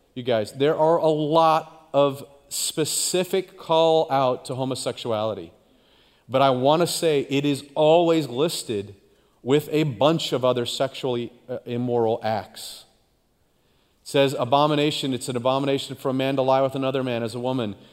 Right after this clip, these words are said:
Death penalty is prescribed in Israel, uh, for adultery, incest, bestiality. And that may seem horrific to you, but friends, just know we're moving towards a, an immoral, more of an immoral world.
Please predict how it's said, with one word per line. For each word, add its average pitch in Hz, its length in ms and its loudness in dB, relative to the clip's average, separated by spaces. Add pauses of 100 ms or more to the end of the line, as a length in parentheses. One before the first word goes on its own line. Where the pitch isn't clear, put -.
(180)
Death 143 280 2
penalty 131 380 0
is 113 100 -6
prescribed 127 520 -2
in 131 100 -2
Israel, 127 420 -2 (480)
uh, 117 140 2
for 123 200 0
adultery, 117 840 0
incest, 135 720 -4
bestiality. 131 800 -4 (360)
And 131 100 -4
that 185 160 2
may 165 160 2
seem 143 300 -4
horrific 147 500 -2
to 127 120 -8
you, 117 60 -4
but 113 140 -6
friends, 175 560 -6 (460)
just 185 240 -8
know 196 160 2
we're 151 260 2
moving 214 360 2
towards 120 540 -2
a, 123 320 -2
an 120 180 -6
immoral, 147 720 0
more 151 360 2
of 156 80 0
an 143 100 2
immoral 123 540 0
world. 98 480 -6